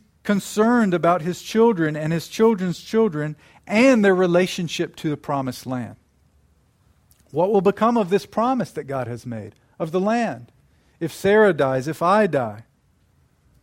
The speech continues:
this bargaining and purchase of the property is more than just fulfilling the need for a burial place.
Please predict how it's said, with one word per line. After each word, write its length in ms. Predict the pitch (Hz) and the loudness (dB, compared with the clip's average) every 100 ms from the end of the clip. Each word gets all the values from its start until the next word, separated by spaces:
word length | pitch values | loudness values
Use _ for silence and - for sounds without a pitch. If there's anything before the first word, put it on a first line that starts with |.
| _ _ _ _ _ _ _ _ - | _ _ _ _ _ _ _ _ -12
this 180 | 156 | -12
bargaining 680 | - 131 160 185 165 156 147 | -10 -2 2 2 0 -4 -4
and 160 | 139 120 | -6 -6
purchase 460 | 180 185 156 139 | -4 -4 -6 -6
of 200 | 156 127 | -4 -4
the 80 | - | -8
property 480 | 113 156 160 139 131 | -6 -2 -2 -4 -6
is 140 | 131 | -6
more 340 | 139 147 180 214 | -6 -4 0 0
than 160 | 185 | 0
just 240 | 156 160 - | -4 -6 -6
fulfilling 540 | - 151 170 165 151 | -8 -4 -2 -2 -2
the 80 | 139 | -4
need 200 | 139 135 | -4 -6
for 200 | - 127 | -6 -6
a 40 | |
burial 440 | 117 127 123 113 110 | -4 -2 -2 -4 -8
place. 420 | - 110 110 - | -12 -12 -12 -18